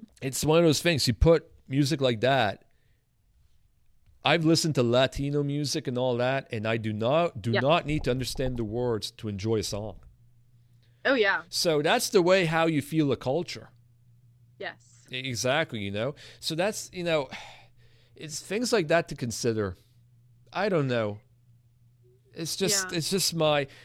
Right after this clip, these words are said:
Speaker 1: my logic and all that. And, uh, I used to be really concerned about losing the culture.
Speaker 2: Mm-hmm.
Speaker 1: I have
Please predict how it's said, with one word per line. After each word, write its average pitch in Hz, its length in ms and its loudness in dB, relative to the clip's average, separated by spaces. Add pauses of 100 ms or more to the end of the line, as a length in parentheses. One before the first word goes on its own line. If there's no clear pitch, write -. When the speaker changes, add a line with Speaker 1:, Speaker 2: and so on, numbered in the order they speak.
(160)
Speaker 1:
my 147 200 0
logic 135 520 2
and 143 100 -2
all 139 200 0
that. 135 320 2 (800)
And, 123 260 -2
uh, 107 300 2 (1400)
I 139 80 2
used 180 380 0
to 170 40 -4
be 143 180 0
really 127 460 2
concerned 131 480 -4
about 113 300 2
losing 120 360 -2
the 104 80 -2
culture. 123 600 -4 (920)
Speaker 2:
Mm-hmm. 202 280 -14 (120)
Speaker 1:
I 127 120 -4
have 143 280 -4